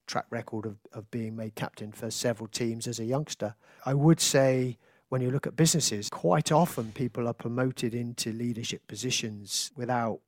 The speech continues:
necessarily having the training that's required. They, they're promoted into those positions because they're very good at doing the job they do. But a leadership position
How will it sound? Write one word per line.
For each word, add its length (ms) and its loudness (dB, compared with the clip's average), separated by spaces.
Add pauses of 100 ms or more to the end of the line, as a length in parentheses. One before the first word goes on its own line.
(120)
necessarily 1120 0
having 440 -6 (180)
the 120 -12
training 880 -2
that's 240 -8
required. 500 2
They, 260 -6
they're 180 -8
promoted 520 2
into 220 -6
those 180 -8
positions 500 -12
because 300 -14
they're 200 -6
very 360 -2
good 320 2 (100)
at 160 -18
doing 300 -6
the 80 -10
job 280 -6
they 180 -10
do. 420 -4 (260)
But 140 -4
a 80 -2
leadership 540 0
position 640 -4